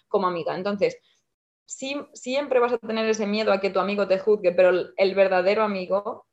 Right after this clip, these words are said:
y la verdadera amistad es alguien que te quiere incondicional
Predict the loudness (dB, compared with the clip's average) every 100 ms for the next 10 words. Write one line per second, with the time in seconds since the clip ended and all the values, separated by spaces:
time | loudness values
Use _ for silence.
0 | _ 2 4 6 4 2 0 -4 0 0
1 | 0 -6 -6 -2 0 0 -4 -6 -6 -4
2 | -2 0 -2 -6 _ _ -4 -2 0 0
3 | 0 -2 -2 -2 -2